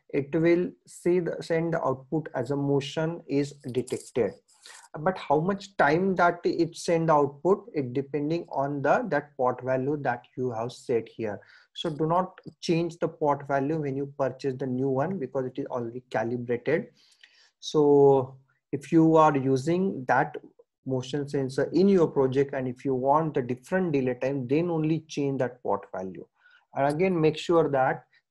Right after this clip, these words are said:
that particular, uh, uh, that jumper should be in your repeatable trigger mode.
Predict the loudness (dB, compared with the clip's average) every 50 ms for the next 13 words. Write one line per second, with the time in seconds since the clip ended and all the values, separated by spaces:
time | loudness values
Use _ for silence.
0 | _ _ _ -2 -2 -2 -2 -2 -6 _ _ -6 -6 -6 -4 -6 -6 -2 0 2
1 | 2 2 2 2 2 2 2 4 4 2 2 0 0 -2 -2 -2 -4 -6 -10 -12
2 | _ _ _ _ _ _ -18 -18 -18 _ _ _ -12 -6 -4 -2 -2 -2 -2 -4
3 | -2 -2 -4 -4 -4 -4 -2 -2 0 0 -2 2 2 4 4 4 0 -2 -4 0
4 | 0 0 0 -2 -6 -2 0 0 0 0 -2 -2 -6 _ -10 -6 -6 -6 -4 -4
5 | -2 0 0 2 0 0 -2 -6 _ _ _ _ _ _ -8 -6 -2 -2 -2 -2
6 | -2 -2 -4 -4 0 2 2 2 2 2 0 0 0 -2 -4 _ _ -2 -2 0
7 | 0 2 2 2 2 2 -2 -4 -4 -4 -4